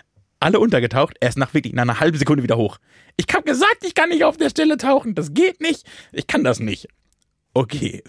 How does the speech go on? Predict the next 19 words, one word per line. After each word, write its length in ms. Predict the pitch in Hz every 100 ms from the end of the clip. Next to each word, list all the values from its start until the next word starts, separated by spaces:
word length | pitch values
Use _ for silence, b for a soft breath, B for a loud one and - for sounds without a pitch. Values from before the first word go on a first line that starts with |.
| -
<laughs> 920 | - _ _ _ - - - - -
was 180 | 135 139
müssen 200 | 185 151
wir 60 | 135
jetzt 100 | -
tun, 140 | 180
dass 100 | 165
es 100 | 170
kann?“ 140 | - - B B
„Er 120 | 151
muss 160 | 196
dabei 240 | 160 143 143
schwimmen.“ 400 | - 139 95 98 _ B B B B B _ - 175 175 - - - _ -
„Okay, 220 | 143 160
neue 220 | 156 139
Runde, 280 | 127 170 185
du 100 | 277
darfst 280 | 147 143 -
schwimmen.“ 340 | 131 107